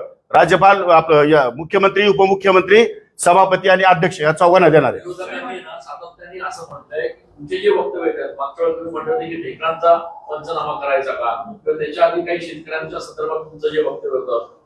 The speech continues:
Speaker 2: हे अंडरलाईन करून सांगितलेलं आहे की अशा पद्धतीचं वक्तव्य कृषी मंत्री का करतात?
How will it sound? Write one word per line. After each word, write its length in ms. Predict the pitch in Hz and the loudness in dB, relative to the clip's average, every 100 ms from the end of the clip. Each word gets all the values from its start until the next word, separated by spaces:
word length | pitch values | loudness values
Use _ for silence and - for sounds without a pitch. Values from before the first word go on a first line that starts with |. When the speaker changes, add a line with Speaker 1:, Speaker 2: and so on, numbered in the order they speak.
| - | -2
Speaker 2:
हे 40 | |
अंडरलाईन 460 | 185 180 185 190 196 | 0 2 0 -2 -2
करून 260 | 190 190 185 | -2 -2 -4
सांगितलेलं 520 | 156 160 165 170 165 | -10 -12 -10 -4 -2
आहे 140 | 165 | -2
की 160 | - 156 | -2 -6
अशा 260 | 147 - | -6 -4
पद्धतीचं 480 | 196 190 185 185 - | -4 -4 -6 -6 -8
वक्तव्य 380 | 185 - 185 185 | -8 -8 -8 -8
कृषी 300 | - - - | -8 -16 -18
मंत्री 180 | 185 196 | -14 -10
का 180 | 220 208 | -2 -2
करतात? 560 | - - - - 120 | -4 -8 -8 -8 -10